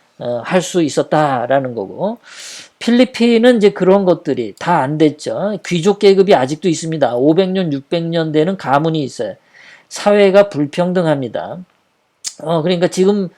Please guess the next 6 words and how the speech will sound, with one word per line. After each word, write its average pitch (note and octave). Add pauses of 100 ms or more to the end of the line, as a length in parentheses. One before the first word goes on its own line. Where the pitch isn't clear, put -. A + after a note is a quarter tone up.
(400)
조선시대 F#3
척으로 F3+
백정 F#3
같은 F3
게 D#3+
있고요. C#3+